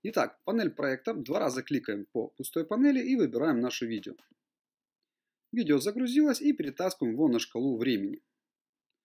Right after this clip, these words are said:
Теперь мы можем нажать просмотр и видео играет. Отлично. Итак, далее нам понадобится копия данного видео. На клавиатуре нажимаем Ctrl или Command D.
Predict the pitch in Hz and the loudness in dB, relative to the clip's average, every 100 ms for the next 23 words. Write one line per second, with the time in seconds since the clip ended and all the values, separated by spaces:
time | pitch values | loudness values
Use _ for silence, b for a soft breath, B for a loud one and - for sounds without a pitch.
0 | _ _ _ - 131 156 120 117 110 123 | _ _ _ -20 -4 0 2 0 0 -2
1 | 120 120 - 151 - 269 285 254 208 269 | -2 -4 -4 -4 2 4 4 0 -2 -2
2 | - _ _ _ _ 113 143 165 160 131 | -4 _ _ _ _ -10 -8 0 2 0
3 | - _ _ _ 135 123 127 104 - 135 | -4 _ _ _ -6 -4 -4 -6 -8 -10
4 | - 151 - - - _ _ _ _ _ | -4 -4 -4 -8 -14 _ _ _ _ _
5 | _ _ _ _ _ _ _ _ _ _ | _ _ _ _ _ _ _ _ _ _
6 | _ b b b b _ - 220 139 - | _ b b b b _ -6 -2 -2 -2
7 | _ _ _ b b b - 277 277 180 | _ _ _ b b b -2 2 4 2
8 | 208 - 302 294 - - - 107 110 110 | 0 2 2 0 0 2 2 0 -2 2
9 | 139 202 240 214 139 - 127 135 143 110 | 2 2 2 2 2 2 -2 0 0 0
10 | 107 110 104 98 147 110 110 107 107 113 | -2 -4 -6 -2 -2 -2 -4 -6 -4 -2
11 | 107 147 180 262 | 2 4 4 2